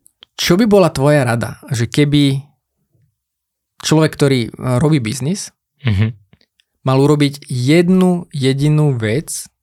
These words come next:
Speaker 1: ktorá, ktorú môže spraviť ešte dneska, alebo v priebehu tohto týždňa, povedzme, že v najbližších dňoch, takú, ktorá mu dokáže pomôcť dosahovať lepšie výsledky. A teraz nemyslím, že, že nakontaktujte najväčšiu spoločnosť vo vašom,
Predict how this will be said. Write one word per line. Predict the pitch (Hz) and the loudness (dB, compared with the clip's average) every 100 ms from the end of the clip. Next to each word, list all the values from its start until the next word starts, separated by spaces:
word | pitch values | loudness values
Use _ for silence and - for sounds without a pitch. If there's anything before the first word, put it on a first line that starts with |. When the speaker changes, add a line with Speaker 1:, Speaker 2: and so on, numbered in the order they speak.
| _ - | _ -20
Speaker 1:
ktorá, | - 135 131 131 135 127 131 - _ _ _ _ - | -4 0 0 0 -2 -4 -8 -16 _ _ _ _ -10
ktorú | - 135 | -2 0
môže | 139 139 | 0 0
spraviť | - 139 135 131 - - _ _ | -2 -2 -2 -4 -8 -18 _ _
ešte | - - 123 | -6 -4 -2
dneska, | 123 135 - - - _ 139 | -2 -2 -4 -12 -14 _ -12
alebo | 123 147 | -10 -8
v | 123 | -8
priebehu | - 131 127 123 | -4 -2 -2 0
tohto | 139 - 135 | -4 -2 -2
týždňa, | 127 135 127 | -2 0 -2
povedzme, | 113 113 110 117 | -2 -4 -6 -8
že | 127 | -6
v | 117 | -4
najbližších | 123 135 - 127 110 | -2 -2 -2 -2 -2
dňoch, | 117 185 - _ _ _ _ _ _ _ _ | -2 -4 -8 _ _ _ _ _ _ _ _
takú, | 127 135 - 180 170 | -2 -2 2 2 2
ktorá | - 151 147 | 2 0 2
mu | 143 143 143 139 - | 2 2 2 0 -2
dokáže | 127 131 147 131 135 | -4 0 0 0 0
pomôcť | - 143 147 127 120 | 0 2 2 0 0
dosahovať | 117 117 123 120 117 | -2 -2 -2 -2 -2
lepšie | 113 - - | -4 -6 -6
výsledky. | - - - - - _ _ _ _ _ _ - _ | -6 -8 -10 -14 -20 _ _ _ _ _ _ -20 _
A | - | -8
teraz | 143 143 175 | -2 2 4
nemyslím, | 208 180 151 147 147 | 2 2 2 4 2
že, | 143 139 139 | 2 2 0
že | 127 135 131 123 - - - _ _ | 0 2 2 -2 -10 -20 -20 _ _
nakontaktujte | - 123 - 131 123 - 123 123 | -8 -4 -2 -2 -2 -2 -2 0
najväčšiu | 113 120 113 - | 0 -2 -4 -4
spoločnosť | 120 120 127 113 | -2 -2 0 -2
vo | 113 | 0
vašom, | 120 - 117 | 0 0 0